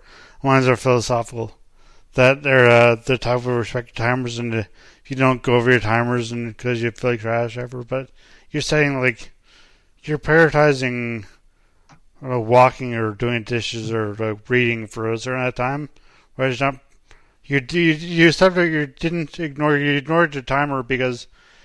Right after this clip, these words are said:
it made you happy, to, made you, it gave you, made you feel good. So,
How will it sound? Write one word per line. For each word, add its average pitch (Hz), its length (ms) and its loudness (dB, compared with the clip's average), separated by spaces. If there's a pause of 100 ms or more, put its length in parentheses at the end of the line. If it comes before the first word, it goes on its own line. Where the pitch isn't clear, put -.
(120)
it 151 80 -8
made 151 220 -2
you 143 100 0
happy, 123 460 -2
to, 117 320 -2
made 123 260 -6
you, 123 320 -4 (420)
it 123 120 -20
gave 143 260 0
you, 131 260 -2
made 151 160 -6
you 143 60 -8
feel 135 260 -4
good. 135 400 -4
So, 123 380 -6